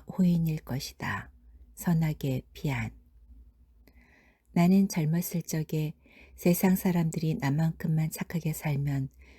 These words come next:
세상이 참 좋아질 텐데." 하고 생각했었다. 나는 니체가 경멸하는 호인이었던 것이다. 이 좋은 사람 컴플렉스를 벗어나는데 꽤 많은 시간이 걸렸다.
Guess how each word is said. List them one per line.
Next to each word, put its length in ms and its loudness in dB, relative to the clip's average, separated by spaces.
세상이 500 2
참 360 -2
좋아질 560 -2
텐데." 540 0
하고 280 -2
생각했었다. 1120 -4
나는 380 4
니체가 400 2
경멸하는 840 0
호인이었던 720 2
것이다. 600 -8
이 200 8
좋은 280 2
사람 320 0
컴플렉스를 720 -2
벗어나는데 920 -2
꽤 200 4
많은 280 2
시간이 440 -2
걸렸다. 760 -6